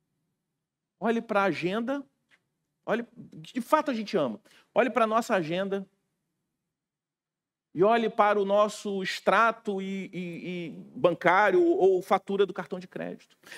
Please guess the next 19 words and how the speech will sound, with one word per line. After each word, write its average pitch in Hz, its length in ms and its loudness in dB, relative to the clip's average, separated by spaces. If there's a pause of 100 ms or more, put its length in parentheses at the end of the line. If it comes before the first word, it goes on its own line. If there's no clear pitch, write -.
(120)
Tudo 262 160 2
aquilo 254 340 4
que 254 80 4
a 233 40 4
gente 233 280 -2
emprega 220 400 0
tempo 220 640 0 (1000)
e 208 120 2
dinheiro, 196 640 2 (680)
olhe 269 260 4
também 233 640 2 (520)
aonde 233 400 4
nós 247 240 2
estamos 240 720 0 (280)
usando 240 560 2
todas 277 380 0
as 240 140 0
nossas 233 300 -4
habilidades. 214 720 -6